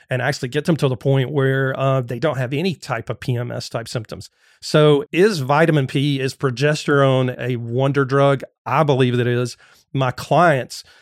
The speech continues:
you can ask any of them, will all hands down agree that vitamin P is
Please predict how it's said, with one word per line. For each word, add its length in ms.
you 140
can 120
ask 300
any 320
of 140
them, 260
will 440
all 400
hands 440
down 460
agree 580
that 360
vitamin 480
P 500
is 420